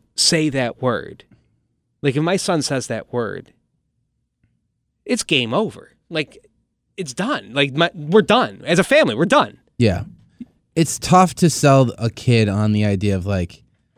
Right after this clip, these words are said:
Speaker 2: listen, they're saying it a lot.
Speaker 1: Yeah.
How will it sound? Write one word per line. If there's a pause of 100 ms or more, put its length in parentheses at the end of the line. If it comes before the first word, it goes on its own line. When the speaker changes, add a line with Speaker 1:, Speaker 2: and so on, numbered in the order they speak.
(480)
Speaker 2:
listen, (220)
they're
saying
it
a
lot. (200)
Speaker 1:
Yeah.